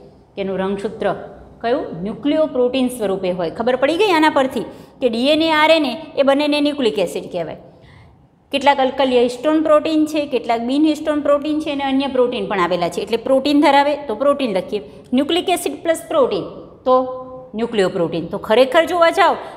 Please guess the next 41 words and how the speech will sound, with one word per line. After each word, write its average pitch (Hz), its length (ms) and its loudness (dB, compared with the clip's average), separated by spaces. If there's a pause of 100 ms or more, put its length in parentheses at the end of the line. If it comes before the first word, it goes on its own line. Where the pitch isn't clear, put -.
તો 269 140 -2 (280)
આ 233 120 0
બધાનો 262 280 2
કોમન 269 360 0
શબ્દ 320 260 -2
એક 330 240 -2
વાપરવો 311 360 0
હોય, 254 120 2
બંધારણીય 247 460 0
ઘટક 214 220 -4 (100)
શું 240 180 0
આવે? 190 120 -2
તો 196 140 -6
ન્યુક્લિયો 196 380 -4
પ્રોટીન 175 380 -8
આવે. 170 160 -2
એમ 196 120 -4
સી 202 160 -10
ક્યુ 269 180 -10
કઈ 226 300 0
રીતે 208 340 -4
પૂછાય 254 480 -4
છે 240 220 -4 (340)
એના 233 220 2
આધારે 233 260 2
આ 220 60 2
વસ્તુ 226 260 -6
ધ્યાન 214 240 -2
રાખીશું. 214 420 -4 (280)
ઘણીવાર 240 380 4
આ 226 140 6
જ 277 80 -2
ગોખી 294 280 0
નાખો, 247 240 0
પછી - 220 -6
ન્યુક્લિયો 269 280 -4
પ્રોટીન 269 340 -2
આવે 262 180 0
તો 226 120 -4
ન 240 100 0
આવડે, 180 320 2